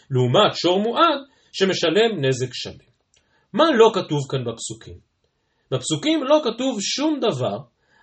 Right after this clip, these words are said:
על, על המקרה שעליו מדבר רבי עקיבא, דהיינו שור שהזיק אדם. יש שור שהרג אדם, ויש שור שהזיק שור אחר. אבל שוב, מה לגבי המקרה שבו שור הזיק בן אדם?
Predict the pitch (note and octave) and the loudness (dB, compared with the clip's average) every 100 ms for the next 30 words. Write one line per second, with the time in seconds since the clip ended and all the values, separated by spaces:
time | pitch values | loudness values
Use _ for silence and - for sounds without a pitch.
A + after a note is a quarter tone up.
0 | - C#3 C#3 C#3 _ - C3+ B2+ C3 A#3 | -2 0 0 -4 _ -2 0 0 -2 0
1 | C#4+ D#3+ D#3 G#3+ C#3+ C3 F#3 G3 G#3 A3 | 0 2 2 2 0 0 2 2 2 0
2 | C#4+ D#4 A#3+ E3+ G3 G3+ D#3+ - C#4 D4+ | 0 -2 0 0 0 0 -2 0 2 2
3 | G#3 E3+ D#3 F3 D3 C3+ B2 A2 - _ | 0 -4 -2 -4 -4 -4 -4 -6 -8 _
4 | _ _ _ _ _ _ C#3 A#3+ A#3 - | _ _ _ _ _ _ 0 2 2 -2
5 | - - G3 D#3+ A#2+ - _ - B2+ B2 | -8 2 6 6 4 -6 _ -14 -10 -6
6 | A#2 A#2 A2 A2+ B2 B2 B2 C#3 F#3 C4 | -6 -2 -4 -4 -6 -4 0 2 0 -4
7 | - _ _ _ _ - D3 F#3+ A#3 - | -16 _ _ _ _ -2 2 4 2 2
8 | D4+ E4+ B3 A3+ F#3+ F#3 C#3 A3+ A3+ - | 2 2 2 0 0 0 0 -2 -2 -4
9 | - F3 E3 D3+ - D3 F#2+ - _ _ | 4 4 4 -2 -2 -2 -4 -10 _ _
10 | _ _ _ _ _ _ - A#2 C3 - | _ _ _ _ _ _ -10 -4 -2 0
11 | C4 A#2+ B2 F#3+ C4 G#3 E3 G3 G3+ D#3 | 0 -2 0 2 2 2 2 2 2 0
12 | E3 G3+ D#3+ D3+ F3+ - - C3+ A#2+ F#3+ | -2 -2 -2 -2 -2 -4 -2 0 0 -2
13 | - _ _ _ - G3+ F#3+ C#4 F4 - | -6 _ _ _ 2 2 2 2 0 -2
14 | - _ C3+ E3+ E3 C3+ F#2+ | -18 _ -2 0 0 0 -4